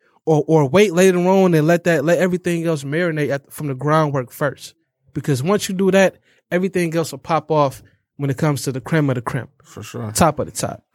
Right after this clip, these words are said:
Speaker 2: See,
Speaker 1: You know
Speaker 2: that's
Speaker 1: what I
Speaker 2: just,
Speaker 1: mean?
Speaker 2: that's just what having substance, man. You just
Speaker 1: Man, and you
Speaker 2: that's
Speaker 1: know what? I
Speaker 2: <laughs>
Speaker 1: also feel like when it comes to these industries,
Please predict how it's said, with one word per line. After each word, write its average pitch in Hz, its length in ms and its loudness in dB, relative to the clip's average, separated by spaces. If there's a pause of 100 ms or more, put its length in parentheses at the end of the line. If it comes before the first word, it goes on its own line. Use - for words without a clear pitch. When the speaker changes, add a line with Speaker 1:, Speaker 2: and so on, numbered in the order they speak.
(440)
Speaker 2:
See, - 180 -12
Speaker 1:
You 107 80 -2
know 139 120 4
Speaker 2:
that's 127 100 2
Speaker 1:
what 113 60 4
I 113 40 2
Speaker 2:
just, 135 80 2
Speaker 1:
mean? 139 140 0
Speaker 2:
that's 135 200 -4
just 110 240 0
what 107 140 -2
having 110 260 0
substance, 110 480 -4
man. 107 380 -10 (160)
You 98 140 -14
just 101 380 -10 (800)
Speaker 1:
Man, 143 340 2
and 165 160 2
you 202 60 4
Speaker 2:
that's 202 40 0
Speaker 1:
know 196 140 4
what? 190 180 4
I 135 60 0
Speaker 2:
<laughs> - 20 2
Speaker 1:
also 185 380 2
feel 170 220 -2
like 156 300 2 (1160)
when 151 180 0
it 160 80 0
comes 165 240 -2
to 165 80 -2
these 156 200 0
industries, 147 800 -2